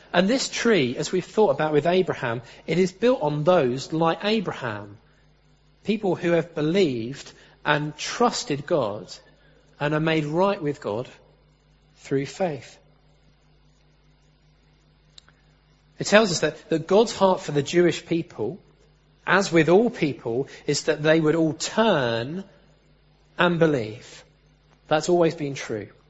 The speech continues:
But it is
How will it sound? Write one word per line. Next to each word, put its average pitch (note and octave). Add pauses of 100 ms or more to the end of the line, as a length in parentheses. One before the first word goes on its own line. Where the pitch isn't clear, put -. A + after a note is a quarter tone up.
(2000)
But F#3+ (240)
it E3+
is A3+